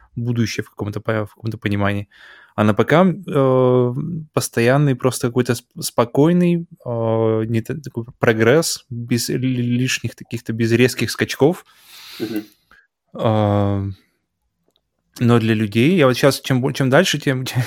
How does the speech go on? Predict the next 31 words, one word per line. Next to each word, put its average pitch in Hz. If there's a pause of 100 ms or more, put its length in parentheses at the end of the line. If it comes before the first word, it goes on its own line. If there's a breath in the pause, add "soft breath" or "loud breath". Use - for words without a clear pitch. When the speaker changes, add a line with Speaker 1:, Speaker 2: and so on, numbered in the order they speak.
(100)
Speaker 1:
<laughs> -
чем 127
дальше 135
новостей 123
от 120
Sony 123
мы 113
хватаем, 135
тем, 110
тем 110
больше 123
я 110 (400 soft breath)
завидую 107
именно 101
P -
K 120
в -
плане 101 (500 soft breath)
того, 107
что -
можно 104
поиграть 104
в -
игры 107
двадцати-тридцатилетней 127
давности 117
и 113
вообще 104
без 117
Speaker 2:
Мгм. 107
Speaker 1:
проблем. 123